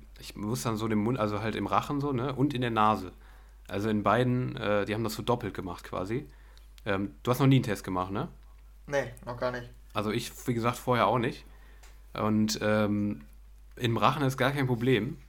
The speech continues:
Speaker 1: Aber bei der Nase war's bei mir so, dass ich so einen
Speaker 2: Ja,
Speaker 1: Reflex
Speaker 2: das hab ich
Speaker 1: nee,
Speaker 2: häufiger gehört, ja.
Speaker 1: nee, Quatsch. Bei der Na-, nee, andersrum, so. Also
Speaker 2: Ja, echt?
Speaker 1: Nas-, Nase war scheiße, also ist halt unangenehm so. Ähm,
Speaker 2: Ja.
Speaker 1: das ist echt kein geiles Gefühl.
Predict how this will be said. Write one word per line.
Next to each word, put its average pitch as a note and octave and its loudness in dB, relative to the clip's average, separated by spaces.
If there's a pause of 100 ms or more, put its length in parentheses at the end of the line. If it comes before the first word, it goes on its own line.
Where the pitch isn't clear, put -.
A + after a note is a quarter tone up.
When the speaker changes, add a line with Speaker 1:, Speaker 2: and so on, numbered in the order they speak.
(440)
Speaker 1:
Aber G#2+ 0
bei G#2+ 4
der G2+ 4
Nase A2+ 4
war's G2 4
bei A2+ -2
mir A2 0
so, C3+ -2 (320)
dass A2 -4
ich G#2+ -2
so A2 -4
einen G#2 -2
Speaker 2:
Ja, G#2+ -2
Speaker 1:
Reflex C#3+ 2
Speaker 2:
das - -2
hab F3+ 6
ich C3 8
Speaker 1:
nee, F3 2
Speaker 2:
häufiger D#3+ 4
gehört, B2 0 (120)
ja. C3 -2
Speaker 1:
nee, C3 6
Quatsch. - 2 (160)
Bei A2 0
der G#2+ 2
Na-, A2+ 2
nee, B2 0
andersrum, G#2 -2
so. G2+ -2 (100)
Also G2 -4
Speaker 2:
Ja, B2+ 0
echt? C#3 6
Speaker 1:
Nas-, C3+ 6
Nase B2+ 6
war A#2 4
scheiße, D3 2
also G#2+ 2
ist A2 -6
halt A2+ 0
unangenehm C#3+ 0
so. D3+ -4 (560)
Ähm, G#2+ 0
Speaker 2:
Ja. C#3+ 2
Speaker 1:
das A2 -2
ist A2 -6
echt B2+ -4
kein C3+ 2
geiles A#2+ 0
Gefühl. D#3+ -2